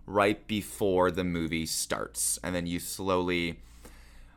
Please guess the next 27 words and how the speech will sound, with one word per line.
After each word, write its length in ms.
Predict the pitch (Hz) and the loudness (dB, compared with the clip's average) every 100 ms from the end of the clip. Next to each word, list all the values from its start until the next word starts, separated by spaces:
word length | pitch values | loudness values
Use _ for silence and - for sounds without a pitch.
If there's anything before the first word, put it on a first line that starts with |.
| - | -4
uncover 640 | 92 90 - - 151 139 135 | -2 0 -2 6 8 10 8
those 300 | 127 120 117 | 8 6 4
events 520 | 104 107 104 104 - | 2 2 2 0 -4
and 120 | 92 | -6
how 320 | 82 90 87 | 0 2 4
it's 160 | 85 - | 2 -2
affected 580 | 80 - 117 104 110 92 | -6 -2 -2 -2 -4 -4
this 160 | 98 | -4
family 800 | - 104 95 92 95 95 92 92 | -2 -2 0 0 -2 -2 -2 -4
and 220 | - 80 | -4 -6
how 200 | 78 82 | -4 -4
that's 280 | 80 78 76 | -2 -4 -6
kind 160 | - 80 | -8 -8
of 80 | 80 | -6
affecting 340 | 78 78 78 | -6 -8 -8
how 160 | 82 78 | -8 -6
they 300 | 80 98 107 | 0 0 0
deal 320 | 95 107 104 | 2 2 4
with 220 | 92 - | 2 2
other 220 | - 147 143 | 2 4 6
relationships. 720 | 135 123 120 120 107 110 104 | 4 4 0 -4 -2 -2 -2
It's, 280 | 104 - - - - - - - | -4 -4 -8 -12 -18 -16 -14 -2
it 160 | 160 | 2
is 160 | 170 151 | 2 4
like 340 | 147 131 - | 4 4 2
the 140 | 113 131 | -2 -2
great 480 | 113 110 110 107 | 0 2 2 0